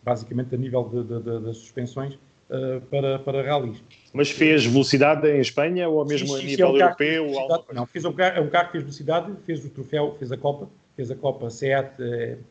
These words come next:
Speaker 1: em Espanha. Eh, teve presente as vinte e quatro horas também de Montmeló, portanto é um carro também que em Espanha tem, tem algum, algum historial. Portanto, isto é um Seat Leon F R, é o, é um, é um diesel, que na versão de, de velocidade tinha cerca de trezentos e cinco cavalos.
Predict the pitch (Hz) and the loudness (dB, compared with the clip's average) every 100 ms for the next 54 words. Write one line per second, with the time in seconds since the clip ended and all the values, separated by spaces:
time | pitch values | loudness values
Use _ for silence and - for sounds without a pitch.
0 | _ 139 135 - 143 180 190 - _ _ | _ -8 -6 -4 -4 -4 -12 -20 _ _
1 | 131 131 127 151 - 127 160 143 139 143 | -6 -4 -2 -4 -4 -4 -4 -2 -4 -4
2 | 139 147 143 143 135 - 139 139 123 135 | -2 -2 0 -2 -2 -6 -4 -4 -2 0
3 | 139 135 151 - 151 151 151 147 143 147 | 0 0 -2 -4 -6 -2 -2 -2 -4 -6
4 | 143 139 156 165 - 160 160 - _ _ | -8 -6 -6 -6 -2 -2 -4 -14 _ _
5 | 160 165 151 139 160 165 165 143 147 156 | -2 2 4 2 -2 -4 0 0 0 -2
6 | - 165 127 104 - _ - 127 143 147 | -6 -6 -4 -6 -10 _ -10 -10 -8 -6
7 | 151 160 151 151 147 151 151 151 190 226 | -4 0 0 2 -2 0 -2 0 -2 -4
8 | - _ _ _ - 147 151 156 147 147 | -8 _ _ _ -2 0 2 4 2 2
9 | 147 147 147 143 170 190 208 208 - _ | 0 0 -2 -2 -4 -4 -6 -8 -20 _
10 | _ _ - 208 202 170 135 170 151 165 | _ _ -4 2 4 4 4 4 4 -2
11 | - 175 160 - 123 143 139 139 156 180 | -2 0 0 -4 -4 -4 -4 -6 -8 -4
12 | 165 160 156 156 147 165 139 135 139 143 | 2 2 0 -6 -4 -6 -6 -8 -4 -4
13 | 135 139 131 - 139 135 123 151 | -4 -8 -10 -10 -10 -8 -4 -4